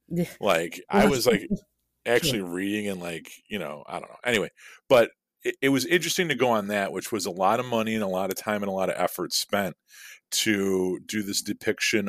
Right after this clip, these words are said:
Speaker 2: of, um, Noah's Ark and that whole story, and, and how much they glanced over the giant aspect of, uh,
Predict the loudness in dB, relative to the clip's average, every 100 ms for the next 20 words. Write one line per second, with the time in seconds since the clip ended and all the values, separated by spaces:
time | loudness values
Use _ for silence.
0 | -2 2 4 4 2 -4 -16 -8 -6 -4
1 | -6 -10 -18 _ _ _ _ _ _ _
2 | _ -6 2 2 4 2 2 0 -6 -6
3 | -6 -8 -6 -6 -6 -8 _ -20 -20 -18
4 | -14 -4 -2 -2 -4 -4 -2 2 2 2
5 | 0 0 0 -2 -2 -4 -4 -2 -4 -6
6 | -4 -2 -2 -4 -8 -10 -6 -4 -4 -6
7 | -10 _ _ _ _ _ -4 -2 0 -2
8 | -2 0 -2 -4 -12 -14 _ -2 2 2
9 | 0 -6 -12 -14 -8 -4 -4 -4